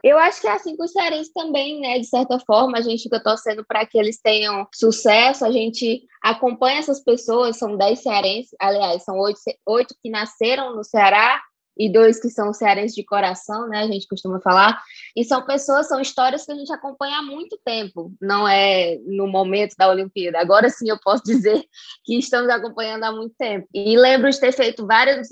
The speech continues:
várias matérias com a Rebeca do vôlei de praia, o Roberto Leite também incentivava muito a gente a fazer essas matérias olímpicas,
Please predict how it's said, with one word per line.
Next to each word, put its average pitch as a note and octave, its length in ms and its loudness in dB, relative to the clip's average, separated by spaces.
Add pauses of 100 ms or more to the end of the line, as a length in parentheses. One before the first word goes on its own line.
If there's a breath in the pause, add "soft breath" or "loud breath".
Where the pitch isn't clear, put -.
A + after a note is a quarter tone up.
várias A#3+ 300 0
matérias A3 400 -6
com A3 80 -6
a - 20 -2
Rebeca G3 440 -2
do F3+ 100 -12
vôlei F#3+ 260 -2
de F3+ 200 -16
praia, G3+ 520 4
o F#3+ 140 -4
Roberto G#3 400 -4
Leite G3+ 300 -2
também G3+ 260 -4
incentivava G#3 600 0
muito F#3+ 260 -8
a F#3+ 60 -4
gente F#3 180 -12
a F3+ 60 -12
fazer F3 240 -2
essas F3 240 -4
matérias E3+ 420 0
olímpicas, F#3+ 800 0